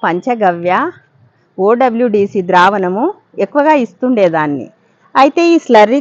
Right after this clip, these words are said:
గురించి నేను ఒక వీడియోలో తెలుసుకొని తెప్పించుకొని ఈ విధంగా ఫస్ట్ టైమే ఇచ్చా. ఒక్కసారి ఇచ్చినందుకే ఈ విధంగా మొక్కలైతే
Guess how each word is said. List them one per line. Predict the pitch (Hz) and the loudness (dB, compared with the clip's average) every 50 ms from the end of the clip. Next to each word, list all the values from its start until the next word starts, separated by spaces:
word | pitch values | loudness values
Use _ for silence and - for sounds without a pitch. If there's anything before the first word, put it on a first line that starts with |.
| 254 | 0
గురించి | 269 269 285 240 233 220 - - 196 196 196 - _ 185 | 0 2 2 2 0 -2 0 0 0 0 0 -2 _ -2
నేను | 190 196 196 196 | -2 0 0 0
ఒక | - 208 196 190 | 0 0 2 2
వీడియోలో | 190 202 208 247 254 254 247 214 - - | 2 4 4 4 4 4 2 0 0 0
తెలుసుకొని | 170 175 185 - - - 208 175 170 180 214 302 453 - _ _ _ - | -2 -2 -2 -6 -6 -4 -2 -2 -2 -2 -2 -4 -4 -6 _ _ _ -6
తెప్పించుకొని | 180 156 - _ 254 247 _ - _ - 190 165 170 170 330 466 - _ _ _ _ _ _ _ _ | -6 -6 -4 _ -10 -10 _ -16 _ -6 -6 -4 -2 -4 -4 -6 -6 _ _ _ _ _ _ _ _
ఈ | 214 220 254 240 | -4 -4 -2 -2
విధంగా | 240 214 220 254 254 247 240 190 - - _ _ _ | -2 0 0 0 2 2 2 0 0 0 _ _ _
ఫస్ట్ | 214 233 - - _ _ 359 | -4 -4 -4 -8 _ _ 2
టైమే | 311 311 330 320 359 349 294 | 2 4 4 2 2 0 0
ఇచ్చా. | 214 - - 165 160 117 82 - - _ _ _ _ _ _ _ _ _ _ _ _ _ _ _ _ _ _ _ _ 190 208 | -2 -6 -6 -4 -4 -4 -4 -8 -14 _ _ _ _ _ _ _ _ _ _ _ _ _ _ _ _ _ _ _ _ -4 -4
ఒక్కసారి | 214 _ _ _ - 349 349 349 - 302 233 233 240 269 294 330 - - 214 | -4 _ _ _ 0 0 0 0 2 2 4 6 6 4 4 0 -6 -8 -12
ఇచ్చినందుకే | - _ - 285 262 254 226 214 208 202 196 - 247 277 359 453 440 _ _ - 214 220 | -12 _ -6 -6 -4 -4 -4 -4 -6 -8 -6 -4 -2 -2 -2 -4 -6 _ _ -10 -8 -6
ఈ | 226 214 | -2 -4
విధంగా | 208 190 220 220 220 220 233 294 415 453 _ _ _ 185 185 190 | -2 -2 -2 -2 -2 0 0 0 0 -2 _ _ _ -12 -8 -8
మొక్కలైతే | 190 _ _ 269 240 214 196 196 190 - - 247 | -8 _ _ 0 0 0 0 -2 -4 -6 -6 -6